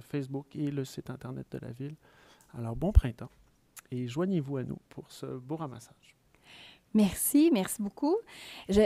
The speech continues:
Speaker 2: je, je profiterai peut-être du tour de table des conseillers pour, euh, euh, vous parler aussi d'un projet, euh, qui vient de la M R C, un projet culturel de la M R C qui est la chasse aux œuvres d'art.
Speaker 1: Mm.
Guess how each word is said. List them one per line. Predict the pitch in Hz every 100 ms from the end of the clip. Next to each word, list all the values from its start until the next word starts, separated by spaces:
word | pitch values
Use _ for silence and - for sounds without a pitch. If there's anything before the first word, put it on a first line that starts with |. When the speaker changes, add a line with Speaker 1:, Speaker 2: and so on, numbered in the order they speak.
| -
Speaker 2:
je, | - 208 180
je | -
profiterai | - 202 - 240
peut-être | 233 269 427 285
du | -
tour | 277 285
de | 214
table | 214 320
des | 247 226
conseillers | 247 262 220 226 359
pour, | - 233 254 269
euh, | 214
euh, | 202 196 196 190
vous | 175 180
parler | 196 196 330
aussi | 339 - 381
d'un |
projet, | 214 - 202 202 247 294 277 196 185 180
euh, |
qui | - 190
vient | 254 330
de |
la | 277 202
M | 277
R | 233 196
C, | - 285
un | 285
projet | - 233
culturel | 285 254 - 247 349
de |
la | 240
M | 202
R | 190 180
C | - 320
qui | -
est |
la | 196 185
chasse | - 370 -
aux | 214 202
œuvres | 285 240 202
d'art. | 196 214 226 185
Speaker 1:
Mm. | -